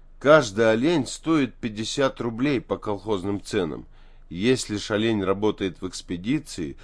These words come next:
то за него платят колхозу полтора рубля в день. Каюру особая плата — сто пятьдесят рублей в месяц.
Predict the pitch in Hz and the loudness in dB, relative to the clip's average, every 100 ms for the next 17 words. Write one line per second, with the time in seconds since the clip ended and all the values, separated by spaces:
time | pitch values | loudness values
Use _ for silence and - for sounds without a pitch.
0 | - 104 101 110 101 110 143 - 110 120 | -10 -6 0 0 2 2 0 2 4 4
1 | 117 95 - 95 87 123 135 104 - 95 | 4 -4 -2 -2 -2 -2 -2 -2 -2 -2
2 | 87 92 101 113 104 98 104 98 78 107 | 0 2 4 4 2 2 4 2 2 2
3 | 90 69 - - - - - - - - | 2 -2 -14 -20 -20 -20 -20 -20 -20 0
4 | 123 131 165 175 156 135 - 175 170 123 | 4 4 6 6 6 6 4 0 2 4
5 | 107 87 104 85 - 58 - - - - | 2 4 2 2 0 -12 -14 -20 -16 -14
6 | - 131 135 131 110 110 - 120 117 120 | 0 2 4 0 -2 -4 0 4 4 2
7 | 110 104 101 98 101 78 69 - - | -2 0 0 0 0 -2 -8 -16 -18